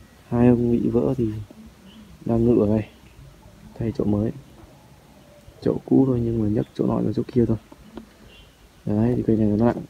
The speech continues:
nó khá là nặng. Thì, thì làm ngoài trời mưa vậy các bạn. Đấy, một cây, ờ, một cây hoành, có thể nói là hoành nghệ thuật. Ờ, đang muốn, ờ,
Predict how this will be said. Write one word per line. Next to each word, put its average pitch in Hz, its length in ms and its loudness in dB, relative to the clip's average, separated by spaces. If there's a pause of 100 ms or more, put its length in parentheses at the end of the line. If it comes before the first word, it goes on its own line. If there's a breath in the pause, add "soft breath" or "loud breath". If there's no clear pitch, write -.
(160)
nó 117 240 -4
khá 123 200 -4
là 135 80 2
nặng. 117 180 -2 (1120)
Thì, 110 240 0
thì 107 120 4
làm 104 400 2
ngoài 101 140 -2
trời 107 160 -2
mưa 123 220 6
vậy - 160 -2
các 117 60 -6
bạn. - 80 -10 (580)
Đấy, 107 120 -6 (200)
một - 160 -8
cây, 110 260 -2
ờ, 107 100 -4 (2250 loud breath)
một 120 80 -6 (100)
cây 110 160 -2
hoành, 101 280 0 (300)
có 127 180 -4
thể 104 80 -6
nói 98 220 -8
là 120 80 -6
hoành 101 320 -4
nghệ 110 120 -6
thuật. 107 160 -4 (160)
Ờ, 104 80 -8 (1000)
đang 113 240 0
muốn, 107 200 -2
ờ, 123 260 0